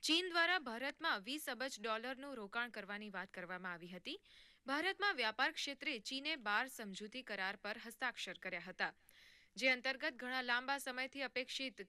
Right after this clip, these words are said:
કૈલાસ માનસરોવર યાત્રા માટેનો વધુ સરળ અને સુલભ નાથુલા માર્ગ ખોલવા ચીને સહમતિ દર્શાવી છે.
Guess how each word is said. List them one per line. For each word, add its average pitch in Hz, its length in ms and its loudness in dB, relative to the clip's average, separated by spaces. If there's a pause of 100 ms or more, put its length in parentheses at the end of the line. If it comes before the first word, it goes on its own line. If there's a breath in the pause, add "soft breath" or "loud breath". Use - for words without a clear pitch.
કૈલાસ 311 340 2 (120)
માનસરોવર 240 560 0
યાત્રા 220 420 0
માટેનો 226 420 -2 (460 loud breath)
વધુ 339 320 2
સરળ 233 360 4 (120)
અને 240 160 -2
સુલભ 254 400 -2 (300 loud breath)
નાથુલા 330 600 4
માર્ગ 247 240 4 (140)
ખોલવા 247 400 -2 (100)
ચીને 269 280 -4
સહમતિ 208 520 -8
દર્શાવી 185 480 -4
છે. 175 140 -6